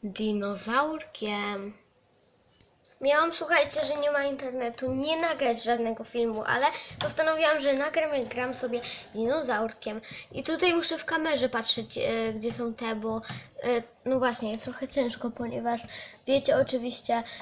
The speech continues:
ustawiłam kamerę bardzo blisko monitoru i nic nie widzę kompletnie.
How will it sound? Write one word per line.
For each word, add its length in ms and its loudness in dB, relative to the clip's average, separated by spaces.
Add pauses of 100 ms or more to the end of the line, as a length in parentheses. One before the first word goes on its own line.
(160)
ustawiłam 680 4 (160)
kamerę 600 2 (140)
bardzo 340 0
blisko 400 -2
monitoru 600 0
i 100 -2
nic 360 0
nie 160 0
widzę 420 -2 (800)
kompletnie. 880 -4